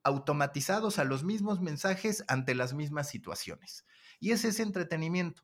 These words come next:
son los memes y demás. Es algo que te va a hacer reír, pero que no te va a dejar absolutamente nada porque no hay ni siquiera innovación en eso que acaban de publicar.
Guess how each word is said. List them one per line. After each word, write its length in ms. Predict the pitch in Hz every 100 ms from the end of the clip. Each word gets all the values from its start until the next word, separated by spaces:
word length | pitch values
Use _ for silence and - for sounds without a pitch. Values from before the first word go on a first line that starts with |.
| -
son 340 | - 143 139
los 160 | 123 123
memes 560 | 147 190 185 180 180 -
y 100 | 107
demás. 400 | 98 80 - -
Es 200 | 147 147
algo 300 | 160 165 185
que 100 | 143
te 140 | -
va 100 | 113
a 40 | 139
hacer 260 | 139 135
reír, 260 | 120 117 156
pero 160 | 151 123
que 100 | 123
no 140 | 160
te 80 | 180
va 80 | 165
a 40 |
dejar 240 | 156 156
absolutamente 720 | 156 - 123 143 147 151 151
nada 260 | 139 165 190
porque 220 | 143 127
no 100 | 127
hay 100 | 170
ni 120 | 180
siquiera 380 | 160 135 156 170
innovación 800 | 165 131 117 113 139 147 208 220 _ _ _ -
en 200 | 143 147
eso 300 | 156 156 165
que 80 | 113
acaban 360 | - 131 131
de 80 | 113
publicar. 480 | - 90 87 -